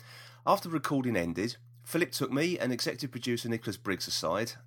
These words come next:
and pitched the idea of doing a set of stories of the kind he would have hoped to have done had he stayed on to produce the series for longer. We just said yes instantly." Well, cool, no-brainer. No, this is fant-, absolutely fantastic.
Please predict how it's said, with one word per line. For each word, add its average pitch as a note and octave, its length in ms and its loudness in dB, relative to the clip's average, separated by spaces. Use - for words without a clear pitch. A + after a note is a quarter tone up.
and G2+ 220 -4
pitched - 300 -2
the A2 80 0
idea F2 420 2
of - 220 -2
doing G2+ 180 -2
a G2+ 60 -4
set - 240 -2
of F#3+ 80 -6
stories G2 400 0
of G2 40 -12
the G2 60 -6
kind F#2 380 -4
he G#2+ 100 -12
would G2+ 140 -6
have G2 100 -8
hoped D3 260 2
to - 100 -4
have D#2+ 140 -6
done E2 300 -2
had A2+ 160 0
he A#2+ 80 0
stayed G#2 260 2
on G#2 120 -4
to F#2+ 60 -12
produce F2+ 340 -2
the - 80 -10
series F2 320 -2
for B2+ 80 -6
longer. C#3+ 400 0
We B2 240 4
just A2+ 320 0
said G2 260 0
yes G#2 500 6
instantly." F2 680 4
Well, E2+ 260 4
cool, - 260 0
no-brainer. G#2+ 680 8
No, B2 180 8
this G#2 300 0
is F2 100 -8
fant-, F2+ 460 -2
absolutely - 360 0
fantastic. F#2 640 -2